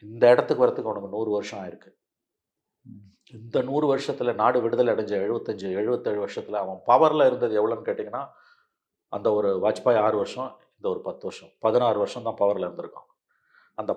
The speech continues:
பதினாறு வருஷத்துல அவனால எவ்வளவு செய்ய முடிஞ்சிருக்கு? So இதை திமுக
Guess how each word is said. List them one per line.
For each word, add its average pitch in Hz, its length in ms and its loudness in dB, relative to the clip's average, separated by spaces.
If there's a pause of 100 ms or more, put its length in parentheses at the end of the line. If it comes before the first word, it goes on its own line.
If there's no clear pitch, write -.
பதினாறு 160 360 8
வருஷத்துல 160 320 2
அவனால 135 280 4
எவ்வளவு 127 240 4
செய்ய 110 180 -2
முடிஞ்சிருக்கு? 87 400 -14 (920)
So - 60 -4 (220)
இதை 185 180 2 (1400)
திமுக 127 380 2